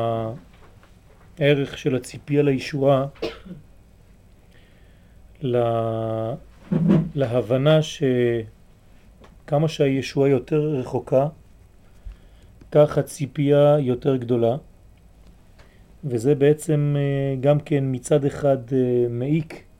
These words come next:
כי מחכים סוף כל סוף ל-,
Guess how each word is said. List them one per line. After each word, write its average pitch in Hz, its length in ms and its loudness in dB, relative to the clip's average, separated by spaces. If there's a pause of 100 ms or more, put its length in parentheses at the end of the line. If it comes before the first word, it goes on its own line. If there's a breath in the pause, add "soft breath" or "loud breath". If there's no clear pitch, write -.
(640)
כי 120 200 -4
מחכים 123 840 -4
סוף - 300 -6
כל 127 180 -4
סוף - 320 -4
ל-, 127 80 -4